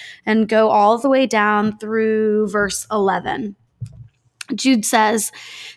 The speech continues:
"Though you already know all this, I want to remind you that the Lord delivered his people out of Egypt, but later destroyed those who did not believe, and the angels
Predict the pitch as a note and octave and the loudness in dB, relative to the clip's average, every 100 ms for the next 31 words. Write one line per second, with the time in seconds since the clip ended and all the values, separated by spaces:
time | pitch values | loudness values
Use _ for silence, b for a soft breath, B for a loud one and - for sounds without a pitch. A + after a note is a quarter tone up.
0 | - C4 B3+ E4+ - D4+ G4 G4+ D#4+ C4 | 0 4 6 6 6 6 6 6 6 8
1 | A#3+ A3+ A3+ G3+ G#3 G#3 - C4+ - - | 6 4 2 2 2 -2 -2 -4 -4 0
2 | A3+ A#3+ C4+ - D4 C4+ A#3+ A#3 A#3+ G3 | 2 2 2 2 4 6 6 6 4 2
3 | A3 G#3+ A3 A3 G#3 A3+ C4 D#4 E4 D#4+ | -2 -2 -4 -2 2 4 4 4 4 0
4 | B - B3+ A#3 A3 C4 E4 F4+ - D4+ | B -4 0 2 4 4 4 0 2 -2
5 | - D#4 E4 A3+ - A#3 A#3 B3 B3+ - | 2 2 4 2 2 2 0 0 0 0
6 | F3 - - B - - A#3 A#3+ E4+ B3+ | -6 -8 -20 B -4 -2 0 4 4 4
7 | G#3+ F#3 A3 - - - B3 C#4 A3+ A3 | 2 0 0 0 -2 -2 0 2 2 0
8 | G#3+ A#3 G#3+ G#3 A#3 A3+ A3 G#3+ - G#3+ | 0 0 0 0 -2 2 2 0 0 0
9 | A3+ G#3 B2+ - _ B B B A#3+ B3 | 0 -2 -6 -10 _ B B B 4 4
10 | - C#4 G4+ G4 A3+ G3 A#3 | 4 4 4 4 0 -2 -6